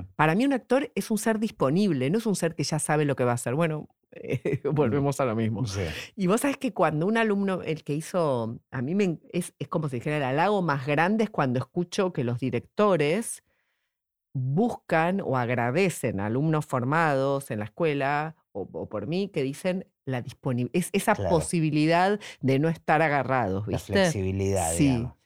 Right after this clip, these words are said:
Speaker 2: Mm.
Speaker 1: Y Caetano, cuando dirigió a Agus Sullivan, que fuera su primer trabajo, hizo de Sandro, ¿viste? En la
Speaker 2: Ujú.
Speaker 1: serie de la tele,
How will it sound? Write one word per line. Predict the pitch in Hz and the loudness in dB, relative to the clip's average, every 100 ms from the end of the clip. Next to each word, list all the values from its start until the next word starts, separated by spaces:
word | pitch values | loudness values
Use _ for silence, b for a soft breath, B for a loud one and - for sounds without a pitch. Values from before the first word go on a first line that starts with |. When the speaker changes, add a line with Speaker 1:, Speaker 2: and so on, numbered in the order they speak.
| b b | b b
Speaker 2:
Mm. | 101 90 95 | -8 -6 0
Speaker 1:
Y | 127 123 120 | 2 0 -2
Caetano, | 139 123 127 127 160 196 185 | -2 0 0 0 0 0 -2
cuando | 127 113 110 | -2 -2 -2
dirigió | 107 104 113 - 139 139 | -2 -4 -6 -4 -2 -2
a | 120 98 80 | -2 -4 -6
Agus | 127 131 127 | -4 -6 -6
Sullivan, | 147 151 165 123 104 | -4 -2 0 -2 -4
que | 110 | -8
fuera | - 120 127 | -6 -4 -4
su | 123 | -6
primer | - 120 117 | -8 -8 -8
trabajo, | 123 95 104 156 - 123 | -6 -2 0 -2 -4 -6
hizo | 113 127 104 | -6 -6 -6
de | 92 | -4
Sandro, | - 143 139 135 107 87 - | 0 2 2 2 0 -4 -6
¿viste? | 120 - | -8 -2
En | 117 | -2
la | 107 | -2
Speaker 2:
Ujú. | 95 | 0
Speaker 1:
serie | 120 123 | 0 0
de | |
la | 95 | -2
tele, | - 165 202 165 | -2 0 0 -2